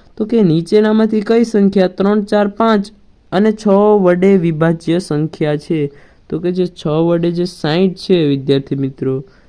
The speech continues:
તે વિભાજ્ય સંખ્યા છે, વિદ્યાર્થી મિત્રો. હવે જોઈએ આકૃતિમાં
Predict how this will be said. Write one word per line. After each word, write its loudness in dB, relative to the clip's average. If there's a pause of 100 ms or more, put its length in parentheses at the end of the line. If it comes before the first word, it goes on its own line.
(240)
તે 6
વિભાજ્ય -2
સંખ્યા -2
છે, 0
વિદ્યાર્થી -2
મિત્રો. 0 (400)
હવે 6
જોઈએ 4
આકૃતિમાં 2